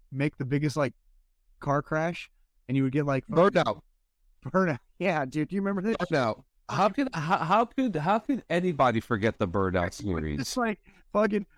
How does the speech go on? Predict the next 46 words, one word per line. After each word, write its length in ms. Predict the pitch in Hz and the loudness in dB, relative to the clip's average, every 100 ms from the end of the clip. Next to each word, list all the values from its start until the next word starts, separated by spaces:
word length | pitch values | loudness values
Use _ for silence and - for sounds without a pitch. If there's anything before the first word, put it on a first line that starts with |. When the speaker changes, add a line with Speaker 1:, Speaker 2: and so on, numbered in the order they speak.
| _ | _
Speaker 1:
go 220 | 190 214 | 0 2
as 140 | 180 - | 0 0
fast 300 | 185 208 202 | 2 2 2
as 120 | 196 | -2
you 100 | 196 | -2
can 280 | 202 196 196 | -2 0 0
and 80 | |
just, 120 | 160 143 | 0 0
like, 160 | 151 - | 0 -2
eat 240 | 170 190 - | -2 -2 0
fucking 380 | 185 190 165 131 | 0 0 -2 -6
shit 420 | - 160 175 202 | -4 0 0 -2
<laughs> 80 | 190 | -6
into, 160 | 180 170 | -2 0
like, 180 | 160 135 | 0 -2
the 60 | |
biggest 340 | 139 160 180 - | -2 0 -2 0
pile 240 | 160 170 | 0 0
of 60 | 151 | 0
cars 340 | 143 151 165 | 0 0 0
that 160 | 147 120 _ _ _ | -4 -10 _ _ _
possible 460 | 151 165 165 185 165 | 0 0 0 -2 0
and, 60 | |
like, 160 | 135 120 | 0 -2
create 300 | - 151 156 | -2 0 0
the 60 | 127 | 0
biggest, 320 | 143 151 139 | 0 0 0
like, 200 | 135 - _ _ _ | -2 -2 _ _ _
havoc 420 | - 143 151 165 | 0 2 2 0
of 100 | 151 | 0
a 80 | 135 | -2
fucking 320 | 120 151 139 | 0 0 0
car 260 | 127 127 135 | -4 -2 0
wreck 220 | 147 156 | -2 -2
scene, 340 | - 165 170 165 _ _ | -2 -2 0 -4 _ _
you 180 | 139 160 | -4 0
know, 180 | 165 175 | 2 2
and, 100 | 151 | 2
like, 160 | 131 110 | 0 -2
get, 240 | 160 123 | -4 -2
get, 220 | 151 - | -2 0
get 160 | 135 147 | 0 0
money 300 | 135 143 156 | 2 0 0
for, 180 | - 139 | 0 0
like, 180 | 131 - _ | 0 -2 _
da-, 160 | 131 | -4